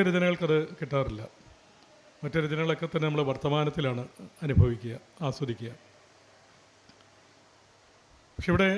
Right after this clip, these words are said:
ഏ, രവി മേനോൻ്റെ എഴുത്തിന് അതിനേക്കാൾ പുറമേ ഒരു വലിയൊരു സവിശേഷത എനിക്ക് കാണാൻ തോന്നാറുണ്ട്. രവി മേനോൻ്റെ മിക്കവാറും എല്ലാ പുസ്തകങ്ങളും, അദ്ദേഹത്തിൻ്റെ പാട്ടെഴുത്തായാലും കളിയെഴുത്തായാലും എല്ലാം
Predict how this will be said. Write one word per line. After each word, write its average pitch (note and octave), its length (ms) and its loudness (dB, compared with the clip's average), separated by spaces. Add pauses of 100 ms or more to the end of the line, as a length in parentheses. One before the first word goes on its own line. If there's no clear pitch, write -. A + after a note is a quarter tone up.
(180)
ഏ, - 20 2 (300)
രവി E3 220 2
മേനോൻ്റെ G3+ 380 4
എഴുത്തിന് F#3 380 0 (320)
അതിനേക്കാൾ F3 340 0 (220)
പുറമേ F3+ 320 2
ഒരു F3+ 120 -2
വലിയൊരു D#3+ 260 -2 (100)
സവിശേഷത D3 560 0 (240)
എനിക്ക് C#3+ 240 -4
കാണാൻ B2+ 240 -4 (120)
തോന്നാറുണ്ട്. B2 440 -6 (1160)
രവി C#3 180 2
മേനോൻ്റെ E3 300 0
മിക്കവാറും E3+ 340 2
എല്ലാ F#3 180 4 (460)
പുസ്തകങ്ങളും, D#3+ 480 4
അദ്ദേഹത്തിൻ്റെ C#3+ 440 0
പാട്ടെഴുത്തായാലും C#3+ 840 0
കളിയെഴുത്തായാലും C#3 800 -2 (760)
എല്ലാം D#3+ 180 4